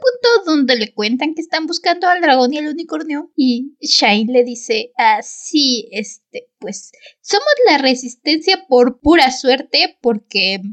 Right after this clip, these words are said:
nos mandaron a buscar al dragón y al unicornio y resulta que en ese momento los atacaron y nos quedamos aquí solitos.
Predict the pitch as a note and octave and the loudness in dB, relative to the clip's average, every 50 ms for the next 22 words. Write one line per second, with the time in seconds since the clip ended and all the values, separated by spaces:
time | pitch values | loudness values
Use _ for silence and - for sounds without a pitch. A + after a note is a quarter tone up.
0 | - B3 A#3 A#3 A#3+ B3 A#3+ A3+ A#3 A3+ B3+ C4 D#4+ E4 D4+ C4 G#3+ - - - | -4 2 4 4 4 4 4 2 2 2 2 4 4 4 4 4 2 -2 -4 -4
1 | C4+ C#4+ D4+ C4 A#3+ A3+ G#3+ G#3+ A#3+ B3+ C#4 D4 C#4 B3 A#3+ A3+ A3+ A3 A3 A#3+ | -2 -2 -2 0 0 -2 0 0 0 0 2 0 0 2 0 0 -2 -2 0 0
2 | A#3+ B3 C#4 C#4 C#4+ C#4+ C#4+ C4+ A#3+ A3+ A3 A#3 A3+ - B3 A#3 - C4 B3+ - | 0 2 2 0 2 2 0 0 0 0 0 -2 -2 -4 -4 -4 -4 -4 -2 0
3 | B3 A#3+ B3 B3+ C#4+ B3+ B3 B3+ A#3+ A#3+ A#3+ A3+ - B3 A#3+ A3+ A#3+ - - - | -2 -2 0 0 0 0 2 2 0 -2 -4 -4 -4 -2 -2 -2 -2 -4 -12 -12
4 | G3 - G#3+ A3 A#3+ C#4+ C#4+ A#3+ A3 G#3 G#3+ - - G#3 G#3+ A#3+ B3 C4 B3+ A3 | -6 -2 0 2 2 4 4 2 2 0 -4 -4 -2 -2 0 2 0 0 -2 -4
5 | - C4+ B3+ - B3 A3+ A#3+ B3+ B3+ - F4+ A4 - - - | -8 -6 -2 0 0 0 -2 -6 -4 -4 -4 -4 -4 -10 -10